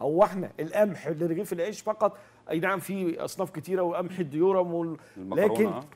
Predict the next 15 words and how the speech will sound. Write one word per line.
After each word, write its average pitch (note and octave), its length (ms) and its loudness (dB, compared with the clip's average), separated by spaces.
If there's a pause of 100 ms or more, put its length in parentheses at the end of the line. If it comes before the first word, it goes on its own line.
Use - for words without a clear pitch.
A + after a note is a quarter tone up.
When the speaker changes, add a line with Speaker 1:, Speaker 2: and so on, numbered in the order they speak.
(120)
Speaker 1:
أنت E3 200 -4
حصل F#3+ 380 2
عندك F#3+ 380 0
نوع G3 240 0
من F3+ 240 -2
التطور F#3 480 2
والرفاهية E3+ 640 2
في F#3+ 260 -6
المجتمع، E3+ 600 0
فأنت C3+ 280 -8
استهلاك F3 520 -2
الفرد F#3 420 0 (320)
زاد. D#3+ 540 4 (400)
كل A3 280 6
ده G3 220 4